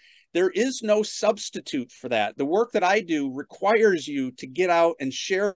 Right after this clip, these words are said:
it with people. And what you do, to me, I, I recommend people going into it because it helps them define their business. And so you do a great service, not only in just doing referral marketing, getting people new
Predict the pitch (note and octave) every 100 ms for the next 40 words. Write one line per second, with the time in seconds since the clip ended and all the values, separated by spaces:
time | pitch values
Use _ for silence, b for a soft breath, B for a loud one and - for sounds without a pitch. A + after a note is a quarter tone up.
0 | G3 C3+ - - A#2+ A#2+ A2 B2+ C3+ D3
1 | D3+ G#3 G3+ G3+ E3+ C#3 - E3 F#3 C#3+
2 | C#3 - - D3 F3 D#3+ - D#3+ D#3 D#3
3 | D3 C#3 C#3 C#3 D3+ B3+ D#3 C3+ C#3+ -
4 | F3+ F3 E3+ - - G3 G#3+ - - D3
5 | C3 D3 - _ _ _ _ _ C3 -
6 | C3 C3+ C3+ C3+ A#2+ A2+ A#2+ C#3 C3 F2+
7 | F#2+ A2 A2 B2+ C3 E3 D#3+ C#3+ B2+ C3+
8 | C3 - E3+ G3 D3+ A#2 C#3 D3+ E3+ E3
9 | C#3+ C3 C#3 - D3 C#3 C3 B2 - D#3
10 | D#3+ C#3 C3+ D#3 E3 C3 B2 C#3+ C3+ C3+
11 | A#2+ B2 A#2+